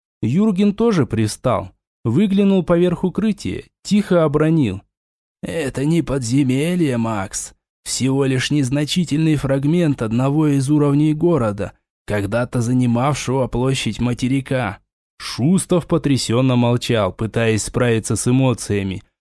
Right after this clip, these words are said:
подавить внезапное головокружение. Он перевёл взгляд на ближайший комплекс построек, вздрогнул, внезапно заметив очертания конструкции – не являющийся частью зданий, но венчающий их.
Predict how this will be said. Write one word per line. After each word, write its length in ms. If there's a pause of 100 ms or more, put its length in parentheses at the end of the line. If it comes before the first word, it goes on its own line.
(160)
подавить 640
внезапное 600
головокружение. 1160 (480)
Он 220
перевёл 480
взгляд 400
на 100
ближайший 560
комплекс 480
построек, 720
вздрогнул, 840 (320)
внезапно 600
заметив 540
очертания 680
конструкции – 920 (280)
не 200
являющийся 720
частью 420
зданий, 400
но 140
венчающий 800
их. 400